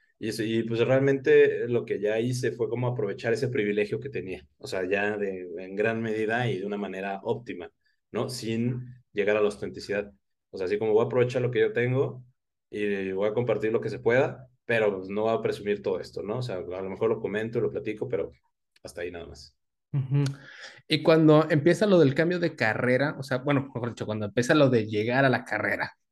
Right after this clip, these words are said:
Speaker 2: ¿no? Pues, la típica plática con los amigos, "Güey, ¿qué vas a estudiar? No, yo esto, ah, mira, este güey se va a morir de hambre, ah, mira, este le va bien".
Speaker 1: <laughs>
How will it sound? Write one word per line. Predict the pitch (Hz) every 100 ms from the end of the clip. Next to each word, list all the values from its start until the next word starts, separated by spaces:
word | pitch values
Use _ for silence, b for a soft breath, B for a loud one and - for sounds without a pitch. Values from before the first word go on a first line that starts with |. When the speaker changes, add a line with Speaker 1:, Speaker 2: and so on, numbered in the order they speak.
| -
Speaker 2:
¿no? | 117
Pues, | 120 151
la | 139
típica | 160 208 156
plática | 143 147 170 160
con | 156
los | 139
amigos, | 143 170 196 185 190 185
"Güey, | 226 233 220
¿qué |
vas | 190 180
a |
estudiar? | - - 123 196 208 208
No, | 202 202
yo | 151 147 175
esto, | 214 196 208
ah, | 202
mira, | 208 190
este | 180 170
güey | 160
se | 156
va | 151
a |
morir | 139 131 123
de | 120 139
hambre, | 185 190 175 170
ah, | 165
mira, | 170 160 151
este | 151 135
le | 120
va | 120 120
bien". | 143 175 180 123 120
Speaker 1:
<laughs> | - -